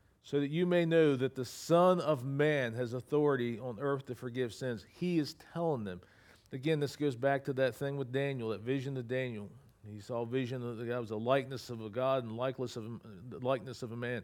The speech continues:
Jesus' favorite name for himself, he called himself the Son of Man more than anything else. It's referring back to this thing in Daniel. Jesus was saying to the Pharisees and the scribes, he was, he was saying, "I'm deity."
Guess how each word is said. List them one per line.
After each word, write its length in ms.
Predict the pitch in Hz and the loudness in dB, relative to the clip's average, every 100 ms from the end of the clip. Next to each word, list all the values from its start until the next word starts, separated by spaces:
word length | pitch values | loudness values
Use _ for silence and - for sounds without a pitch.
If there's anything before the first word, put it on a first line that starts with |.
| - - - - | -10 -20 -20 -6
Jesus' 360 | - 143 131 131 | 0 0 0 -6
favorite 460 | - 160 170 165 151 | 0 6 6 6 4
name 220 | 165 156 | 2 2
for 100 | 147 | -2
himself, 400 | 123 127 117 98 | 0 -2 -2 -4
he 100 | 127 | -2
called 200 | 156 151 | 2 2
himself 260 | 139 143 | 0 -2
the 80 | - | -2
Son 240 | - 165 147 | -2 0 0
of 80 | |
Man 240 | 139 147 127 | 0 0 0
more 220 | 127 131 | -2 -4
than 120 | 135 | -4
anything 320 | 135 120 127 | -4 -4 -4
else. 280 | 131 120 - | -4 -6 -8
It's 140 | 107 113 | -12 -10
referring 560 | 113 113 - 151 147 | -12 -12 -6 -4 0
back 240 | 135 135 127 | 2 2 2
to 60 | 123 | -6
this 160 | 110 | -4
thing 220 | 139 135 | -4 -2
in 100 | 117 117 - | -4 -8 -10
Daniel. 180 | 113 104 - - _ - - - - - - 120 | -12 -12 -16 -20 _ -20 -20 -20 -20 -20 -18 0
Jesus 440 | 147 220 185 160 | 4 4 2 -2
was 140 | 139 | -4
saying 580 | - - 175 175 123 104 117 - | -2 2 4 4 0 -4 -14 -10
to 100 | 143 | -8
the 100 | 123 | -6
Pharisees 540 | - 147 151 - 131 117 | 0 2 0 -2 -8 -8
and 80 | |
the 40 | 113 | -10
scribes, 720 | - 135 135 113 101 - - - - - _ _ | -6 -2 0 -2 -4 -10 -20 -20 -20 -20 _ _
he 180 | - 165 | -6 -4
was, 280 | 147 131 110 110 - 104 | -2 -2 -4 -10 -16 -6
he 140 | 143 | -4
was 240 | 139 127 101 | -2 -4 -6
saying, 480 | - 143 135 120 95 | -6 -4 -4 -6 -8
"I'm 260 | 113 113 98 | -8 -8 -8
deity." 520 | 110 117 95 - 85 | -4 -4 -6 -12 -20